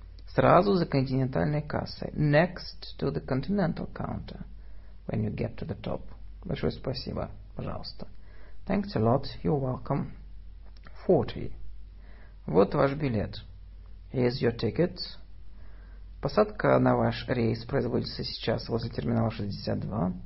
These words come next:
Your flight is now boarding at gate sixty-two. Простите, excuse me. Терминал шестьдесят два. Gate sixty-two. А где это терминал шестьдесят два? Where is gate sixty-two?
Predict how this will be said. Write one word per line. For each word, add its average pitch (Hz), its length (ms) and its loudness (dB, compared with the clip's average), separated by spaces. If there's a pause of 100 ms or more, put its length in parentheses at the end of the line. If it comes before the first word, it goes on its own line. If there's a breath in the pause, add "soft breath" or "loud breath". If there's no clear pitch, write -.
(880 soft breath)
Your 156 220 8
flight 175 460 4
is - 120 -4
now 98 240 -2
boarding 185 560 4
at 117 320 -2
gate 120 360 0
sixty-two. - 760 -2 (840 soft breath)
Простите, 101 640 -2 (300)
excuse - 340 -6
me. 180 240 0 (800 soft breath)
Терминал 143 560 6
шестьдесят 151 720 4
два. 107 400 0 (240)
Gate 151 300 4 (100)
sixty-two. - 720 -4 (340)
А 143 200 4
где 160 220 6
это 147 120 -2
терминал 113 380 0
шестьдесят - 240 -4
два? 110 180 -6 (500 soft breath)
Where 269 380 4
is - 180 -4
gate 147 280 2
sixty-two? - 680 -6